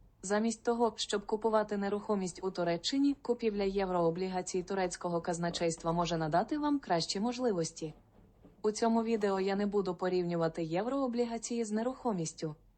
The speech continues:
Я надам технічні пояснення щодо того, як купити єврооблігації казначейства Туреччини за допомогою інтернет-банкінгу банків.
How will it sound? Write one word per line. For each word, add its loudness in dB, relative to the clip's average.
Я 2
надам 2
технічні -2
пояснення 0
щодо -2
того, -2
як -2
купити 0
єврооблігації 0
казначейства -2
Туреччини 0
за 2
допомогою 2
інтернет-банкінгу 0
банків. 0